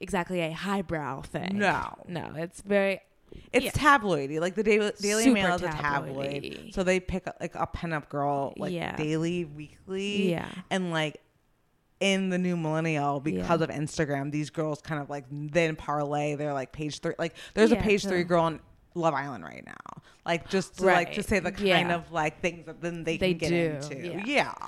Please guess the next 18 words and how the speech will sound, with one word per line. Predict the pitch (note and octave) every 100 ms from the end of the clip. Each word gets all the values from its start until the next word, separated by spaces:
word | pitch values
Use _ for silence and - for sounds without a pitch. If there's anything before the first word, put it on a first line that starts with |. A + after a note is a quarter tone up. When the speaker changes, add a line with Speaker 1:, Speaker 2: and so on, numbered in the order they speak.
| - - - - -
Speaker 1:
So, | - C#4
but | A#3+ B3 A#3+
then | A#3+
the | A3+
backstory | G#3 G#3 - D4+ D4
about | B3+ - -
them | A#3 B3+
was | A#3 -
that, | F#3 F3 F3 _ _ _ _ _ _ _ _ _ _ G3+
um, | G3 F#3+ F#3 F#3
people | - D4+ E4 C#4+
do, | G#3 A3 B3 D4+
th-, | - -
people | - D4 D4+ C4+ -
had | - A3+
been | G#3 G3
wondering | G3 G3+ G3 G3 F#3+ F#3
what, | F3 F3+ -